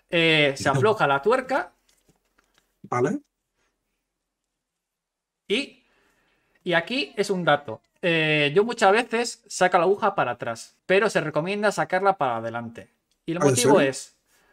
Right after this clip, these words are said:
Speaker 1: porque si la llevas para atrás, la pintura se lleva hacia todo el cuerpo y queda luego la pintura seca, ¿vale?
Speaker 2: Mm.
Speaker 1: ¿Me entiendes? Hacen, eh, se desmonta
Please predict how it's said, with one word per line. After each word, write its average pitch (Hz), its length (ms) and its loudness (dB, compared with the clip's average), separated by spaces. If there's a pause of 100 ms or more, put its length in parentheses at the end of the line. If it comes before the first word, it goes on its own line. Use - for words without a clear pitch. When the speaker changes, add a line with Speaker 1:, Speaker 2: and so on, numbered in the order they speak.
(280)
Speaker 1:
porque 143 420 0
si - 140 -8
la 139 140 -2
llevas 196 240 0
para 185 200 2
atrás, 208 500 -2
la 147 140 -2
pintura 190 840 -2
se 139 320 -6
lleva 175 280 0
hacia 160 320 -6
todo 175 180 0
el 135 140 -2
cuerpo 190 520 0
y 143 120 -6
queda 147 240 -2
luego 151 240 -4
la 143 80 0
pintura 127 340 -8
seca, 104 320 -16
¿vale? 131 240 -12 (880)
Speaker 2:
Mm. 135 460 0
Speaker 1:
¿Me 123 60 -2
entiendes? 131 500 -10 (400)
Hacen, 139 480 -4
eh, 123 320 -8
se 117 120 -12
desmonta 165 1000 0